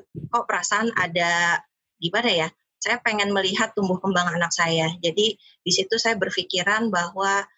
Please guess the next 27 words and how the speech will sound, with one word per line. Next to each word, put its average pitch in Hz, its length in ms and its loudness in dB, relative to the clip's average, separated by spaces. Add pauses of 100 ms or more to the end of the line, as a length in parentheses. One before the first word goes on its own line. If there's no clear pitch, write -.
(140)
eh, 175 560 0 (160)
kayaknya, 226 680 0
eh, 185 400 0
menjadi, 180 520 2 (140)
eh, 170 300 0
mencoba 185 480 0
untuk 196 320 -2
membuka 185 500 0
usaha 202 640 0
atau 196 140 -6
menginisiasi 175 640 2
bisnis 190 480 0
menjadi 165 320 2
salah 165 240 0
satu 202 480 -2 (160)
opsi 175 400 0
ya. 175 160 -2 (480)
Eh, 160 240 -2
lalu 165 240 0
saya 202 400 0
coba 165 400 0
tukar 170 240 -2
pikiran 175 540 0
dengan 180 260 0
suami, 175 500 0
suami 170 300 0
setuju. 208 720 0